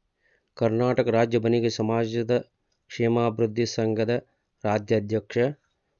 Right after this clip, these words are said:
ಮಲ್ಲಿಕಾರ್ಜುನ್ ರೋಡ್ಗಿ ಕಾರ್ಯಕ್ರಮವನ್ನು ಉದ್ಘಾಟಿಸಿದರು. ಮುಖ್ಯ ಅತಿಥಿಯಾಗಿ ರಾಜ್ಯ ಅಬಕಾರಿ ಸಚಿವ ಆರ್ ಬಿ ತಿಮ್ಮಾಪುರ್, ವಿಧಾನ ಪರಿಷತ್ ಸದಸ್ಯ ಹನುಮಂತ ನಿರಾಣಿ,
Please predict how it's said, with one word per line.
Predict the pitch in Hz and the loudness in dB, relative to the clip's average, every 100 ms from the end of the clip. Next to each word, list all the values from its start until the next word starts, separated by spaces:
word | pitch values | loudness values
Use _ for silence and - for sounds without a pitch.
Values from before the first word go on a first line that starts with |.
| _ | _
ಮಲ್ಲಿಕಾರ್ಜುನ್ | 110 110 110 - 107 101 107 101 | -2 0 -2 0 0 0 -2 0
ರೋಡ್ಗಿ | 110 113 113 131 _ _ _ _ _ _ _ _ _ _ | 0 0 -2 -4 _ _ _ _ _ _ _ _ _ _
ಕಾರ್ಯಕ್ರಮವನ್ನು | - 110 120 123 120 117 117 110 107 | 0 2 2 2 0 2 2 0 -2
ಉದ್ಘಾಟಿಸಿದರು. | 104 113 110 107 107 - _ _ _ _ _ _ _ _ _ _ _ _ - - _ _ | 0 -2 -2 -2 -2 -4 _ _ _ _ _ _ _ _ _ _ _ _ -20 -20 _ _
ಮುಖ್ಯ | 123 131 131 | -2 2 2
ಅತಿಥಿಯಾಗಿ | 123 127 123 117 107 110 131 - _ _ _ | 2 2 4 4 4 0 -2 -8 _ _ _
ರಾಜ್ಯ | 113 117 117 107 | 0 2 2 0
ಅಬಕಾರಿ | 104 120 123 | 2 2 2
ಸಚಿವ | 117 107 - 107 - - | 2 -4 -2 -2 -2 -4
ಆರ್ | 104 | -6
ಬಿ | 107 | -4
ತಿಮ್ಮಾಪುರ್, | 107 107 110 113 - 123 - _ _ _ _ _ _ _ _ _ | -4 -2 -2 -4 -4 -8 -8 _ _ _ _ _ _ _ _ _
ವಿಧಾನ | 117 123 123 | 0 2 2
ಪರಿಷತ್ | 113 107 120 110 | 0 -2 -2 -2
ಸದಸ್ಯ | 110 110 110 110 | -2 -2 -2 -4
ಹನುಮಂತ | 104 107 117 113 | -4 -4 -4 -4
ನಿರಾಣಿ, | 110 107 110 117 | -4 -2 0 0